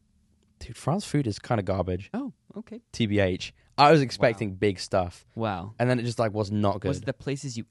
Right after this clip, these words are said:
Speaker 2: ate?
Speaker 1: Probably, but it's also, like, French food is supposed to be really good, but it's not actually that great.
Speaker 2: What does a French dish look like? Like, what's something you try that you were not too thrilled about?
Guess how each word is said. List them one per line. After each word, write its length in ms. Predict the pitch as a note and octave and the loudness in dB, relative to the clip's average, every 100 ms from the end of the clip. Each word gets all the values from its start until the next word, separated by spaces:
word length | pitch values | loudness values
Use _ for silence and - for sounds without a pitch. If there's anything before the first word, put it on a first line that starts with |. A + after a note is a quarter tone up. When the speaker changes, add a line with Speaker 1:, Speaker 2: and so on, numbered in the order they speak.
| - | -8
Speaker 2:
ate? 260 | G#2 C#3 - _ _ _ _ _ _ _ _ - | -8 -8 -14 _ _ _ _ _ _ _ _ -18
Speaker 1:
Probably, 680 | - D3 F#3+ G3 G#3 A3 | 0 4 4 4 4 4
but 160 | G#3+ E3+ | 2 -2
it's 140 | D3+ | -2
also, 180 | F#3 - | -2 -2
like, 160 | F3+ D#3 | -6 -6
French 320 | - D3 D#3+ | -2 -2 -2
food 240 | - E3 | 0 0
is 80 | D#3+ | 0
supposed 300 | - C3+ C#3+ | -2 -2 -2
to 80 | D3 | -2
be 20 | |
really 300 | A#2+ C3+ C#3+ | -2 -2 0
good, 200 | A#2 C#3 | -2 -2
but 120 | C3+ | -4
it's 200 | A#2+ - - | -6 -8 -10
not 220 | G2+ B2+ D#3+ | -4 -4 -4
actually 220 | - A#2 | -6 -6
that 220 | B2+ - | -6 -8
great. 360 | G#2+ A2 G#2+ - | -6 -4 -4 -8
Speaker 2:
What 220 | A#2+ C3 | -4 -2
does 120 | D3 C3 | -2 -4
a 20 | |
French 380 | - A#2+ A2 - | -8 -8 -8 -10
dish 260 | G2 F#2+ E2+ | -12 -10 -12
look 180 | F2+ | -12
like? 200 | C#2 D2 | -10 -10
Like, 120 | B1 G#2 | -10 -10
what's 200 | G2+ A#2+ | -10 -8
something 120 | A2 | -10
you 80 | F#2 | -8
try 280 | - F#2+ | -4 -4
that 120 | F#2 - | -4 -8
you 120 | F#2+ | -10
were 240 | F#2 - A2 _ - | -10 -14 -20 _ -10
not 200 | G#2 - | -10 -10
too 220 | E2+ F2 | -10 -10
thrilled 300 | - C2 F2 | -10 -12 -10
about? 240 | D#2+ - | -12 -14